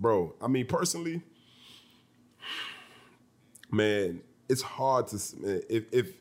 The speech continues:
I mean, if you love somebody, son, it's gonna hurt. But I don't think it's in my blood, in my character, to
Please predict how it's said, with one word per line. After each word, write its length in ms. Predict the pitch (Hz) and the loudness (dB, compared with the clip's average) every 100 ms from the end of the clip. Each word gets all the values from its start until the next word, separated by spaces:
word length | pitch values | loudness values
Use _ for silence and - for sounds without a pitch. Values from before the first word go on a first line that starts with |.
| - | -6
I 40 | 113 | 0
mean, 220 | 113 107 - | 0 0 -4
if 140 | 120 131 | -2 0
you 100 | 208 | 4
love 220 | 120 139 | 4 4
somebody, 440 | 143 143 139 139 143 | 2 -2 -4 -6 -6
son, 240 | 139 139 | -4 -4
it's 80 | 165 | 0
gonna 180 | 165 113 | 2 4
hurt. 320 | 123 101 - - _ _ _ | 4 2 -4 -20 _ _ _
But 100 | - | 2
I 60 | 120 | 4
don't 180 | 151 147 | 4 2
think 140 | 139 | 0
it's 120 | 127 | 0
in 100 | 120 | -2
my 160 | 113 104 | -6 -6
blood, 340 | 87 98 107 | -4 -2 0
in 100 | 101 | 0
my 180 | 101 92 | -4 -8
character, 480 | - - 117 113 113 | -10 -2 0 0 -4
to 100 | 104 | -6